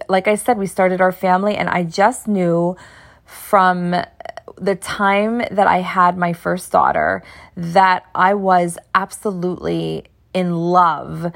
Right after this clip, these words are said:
and obsessed with being a mom. I loved, um, my, my kids. I loved being with them. I wanted to just not miss anything. And, and that was not possible in nursing. Uh, I was doing a weekend option program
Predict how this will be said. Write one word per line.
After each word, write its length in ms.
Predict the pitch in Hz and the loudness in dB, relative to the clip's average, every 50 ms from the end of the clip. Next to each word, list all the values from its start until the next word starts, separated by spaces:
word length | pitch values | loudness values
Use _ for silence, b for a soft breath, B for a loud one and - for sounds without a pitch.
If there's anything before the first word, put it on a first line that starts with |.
| B B B B | B B B B
and 100 | - 185 | -2 -2
obsessed 520 | 175 170 - - - 170 - 165 - - | -2 -2 -4 -4 0 0 0 0 -2 -6
with 160 | 175 170 - - | -10 -10 -8 -8
being 200 | 175 165 160 160 | -8 -6 -6 -4
a 40 | |
mom. 420 | 160 160 165 170 175 175 170 185 - - | -4 -4 -4 -4 -4 -4 -4 -6 -8 -4
I 200 | - 196 208 208 | -2 0 0 0
loved, 720 | 208 196 202 196 196 190 190 196 202 214 233 220 - - - B B B B B B B B B B _ - | -2 -4 -4 -2 2 2 2 2 2 -2 -10 -12 -14 -16 -20 B B B B B B B B B B _ -6
um, 560 | 202 196 185 180 180 175 170 170 170 170 - _ _ _ _ _ _ - - - _ - | -4 -2 -2 -2 -2 -4 -4 -6 -6 -8 -10 _ _ _ _ _ _ -16 -16 -16 _ -4
my, 340 | 196 185 175 170 165 - - _ | -2 -2 -2 -2 -4 -8 -10 _
my 220 | - 196 175 156 156 | -6 -4 -4 -4 -4
kids. 580 | - - - 277 320 330 311 311 - - - - - | -6 -6 -2 0 0 0 -2 -8 -12 -6 -6 -4 0
I 120 | - 190 190 | 2 0 2
loved 440 | 180 180 185 185 180 175 170 170 | 4 4 4 4 4 -2 -8 -8
being 240 | 160 202 226 247 262 | -4 -2 -2 0 2
with 200 | 262 277 269 - | 0 0 0 2
them. 340 | - 240 240 240 254 254 240 - - | 2 4 4 2 0 -2 -2 -2 0
I 140 | - 190 190 | 0 -2 0
wanted 560 | 185 175 180 180 180 180 180 180 - - _ - | -2 0 0 0 2 2 0 -2 -4 -6 _ -20
to 160 | - - 196 | -12 -10 -10
just 320 | 170 - 185 185 180 - 185 | -6 -2 -2 -2 -2 0 0
not 180 | - - - | 0 0 0
miss 220 | 208 208 202 - - - | -2 -4 -4 -4 -4 -4
anything. 600 | 175 185 208 226 220 - 277 294 302 311 302 - | -2 -2 -2 -4 -2 -2 -2 -2 -2 -4 -6 -4
And, 240 | - 202 202 196 - - - | -4 -2 -4 -4 -6 -4 -2
and 220 | - 185 185 185 | 0 0 2 2
that 140 | 185 196 - | 0 0 0
was 160 | 202 202 175 | -2 -4 0
not 180 | 190 175 - - | 0 0 0 -2
possible 580 | - - 185 185 180 - 196 180 208 226 240 | 0 0 0 0 0 -4 -8 -4 -4 -2 -2
in 220 | 262 - 185 170 165 | -2 -4 -2 -2 -2
nursing. 560 | 165 165 165 - - - 185 180 185 185 180 B B B B B B B B B B _ | -2 -4 -6 -8 -6 -6 -4 -4 -4 -4 -8 B B B B B B B B B B _
Uh, 160 | - - 175 - | -4 -2 -2 0
I 120 | - 175 180 | 0 0 -2
was 360 | 170 180 185 185 180 175 170 | 0 0 0 0 0 -2 -4
doing 240 | 196 180 180 170 170 | -4 -2 -2 -2 -2
a 20 | |
weekend 320 | 165 175 170 - 170 175 | -2 -4 -2 -2 0 0
option 380 | 175 175 180 - - 208 196 185 | 0 0 0 -2 -6 -6 -6 -6
program 760 | - - 190 180 185 190 185 180 180 180 180 185 180 175 | -2 0 -2 0 2 2 2 4 2 2 0 -2 -6 -8